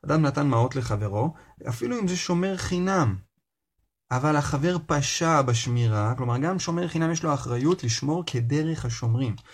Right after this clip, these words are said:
אם למשל את המטבעות האלה הוא קשר בתוך צרור והפשילן לאחוריו, ומישהו בא מאחוריו וכייס אותו, אז הוא לא שמר כמו שצריך, או שמסרן לבנו ולביתו הקטנים, השומר נתן את זה לבנו ולביתו הקטנים, הם לא יודעים לשמור,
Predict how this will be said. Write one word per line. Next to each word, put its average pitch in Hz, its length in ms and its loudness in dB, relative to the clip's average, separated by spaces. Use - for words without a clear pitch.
אם 170 100 2
למשל 123 320 0
את 113 160 0
המטבעות 117 1000 0
האלה 107 220 2
הוא 104 160 -2
קשר 120 400 0
בתוך 110 360 -2
צרור 127 500 0
והפשילן 123 540 -2
לאחוריו, 117 720 -4
ומישהו 143 340 0
בא 139 120 0
מאחוריו 127 460 0
וכייס 117 520 0
אותו, 104 360 -8
אז 101 180 -4
הוא 117 120 0
לא 165 100 2
שמר 202 320 0
כמו 123 180 0
שצריך, 113 420 -4
או 175 100 0
שמסרן 180 480 -2
לבנו 170 200 0
ולביתו 190 340 0
הקטנים, 190 380 -4
השומר 156 340 -2
נתן 175 280 -4
את 185 100 -6
זה 190 100 -2
לבנו 175 640 -2
ולביתו 185 200 -4
הקטנים, 190 340 -4
הם 113 60 2
לא 135 60 2
יודעים 180 220 0
לשמור, 113 360 -4